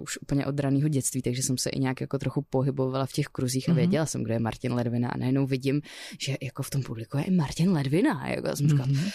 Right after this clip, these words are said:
Speaker 1: „Tyjo, já si začínám být nervózní trochu.“ <laughs> A najednou tam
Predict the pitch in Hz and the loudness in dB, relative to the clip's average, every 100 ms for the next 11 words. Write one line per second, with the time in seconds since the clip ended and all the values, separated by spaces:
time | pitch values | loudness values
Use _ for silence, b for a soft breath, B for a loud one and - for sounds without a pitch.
0 | - 160 156 156 208 196 240 262 285 294 | -2 0 0 0 0 2 4 4 4 4
1 | 240 208 226 311 320 277 262 254 - 254 | 4 2 2 2 4 4 2 2 2 2
2 | 262 233 480 - - - 180 185 190 208 | 2 2 -2 -4 -4 -2 0 2 4 4
3 | 220 220 220 | 2 2 2